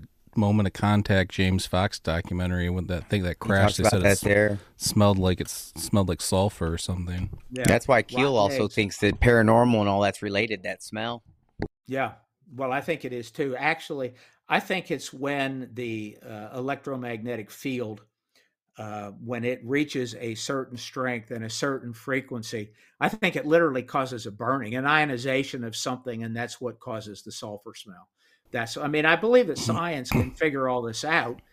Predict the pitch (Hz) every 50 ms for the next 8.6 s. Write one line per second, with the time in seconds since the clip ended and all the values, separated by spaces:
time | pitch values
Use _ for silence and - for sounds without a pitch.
0 | _ _ _ _ _ - 175 175 156 151 135 123 123 131 131 127 123 120 113 131
1 | 170 185 156 123 120 - - 143 143 147 156 165 165 143 - 156 143 139 117 -
2 | - 143 143 143 139 131 - - 139 131 139 139 135 131 135 120 123 127 131 131
3 | 127 123 123 120 117 110 110 139 131 120 120 131 139 143 143 139 - 139 120 113
4 | 113 117 117 _ _ _ _ _ _ - 131 127 - 139 127 131 143 139 139 -
5 | 165 151 147 139 123 139 147 139 123 127 120 113 - - 156 151 143 135 104 -
6 | 110 110 110 - - _ - 143 139 - 147 143 143 139 131 120 - - _ _
7 | _ _ _ _ - 165 185 190 208 233 226 180 151 143 151 160 151 135 123 120
8 | _ - 160 151 139 117 104 104 104 - -